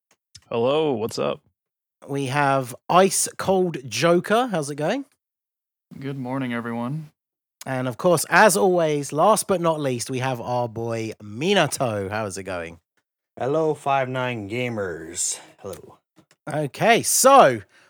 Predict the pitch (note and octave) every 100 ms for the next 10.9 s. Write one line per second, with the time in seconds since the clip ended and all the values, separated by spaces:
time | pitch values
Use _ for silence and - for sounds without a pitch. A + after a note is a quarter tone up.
0 | _ G3 A#3 A3 A3 F#3+ G3 G#3 G#3+ D3
1 | C3+ C3+ C#3 B2+ C#3 C3 B2+ B2 C#3+ D#3
2 | C3 D#3 C#3 - D#3+ D3 C3+ D3+ D#3 -
3 | - B2+ - D3 C#3+ C#3 D3+ C3 C3+ C#3
4 | D3+ - A#3+ A#3 F#3+ E3 D3+ - D#3 D#3
5 | D3+ D#3 C#3+ C#3+ C#3+ - - _ - D3
6 | A#3 G3+ - G3 G#3 G#3+ - G3+ G#3+ G3
7 | - E3+ E3 D#3 C#3+ D3+ D3+ D#3+ - G3+
8 | G#3 F3+ - F#3 D#3 B2+ A#2 A#2+ - C3+
9 | B2 B2+ - B2 A#2+ A#2+ A2+ G#2+ - G#2
10 | D#2+ - - G#2 G2 G#2 G#2 G#2 G#2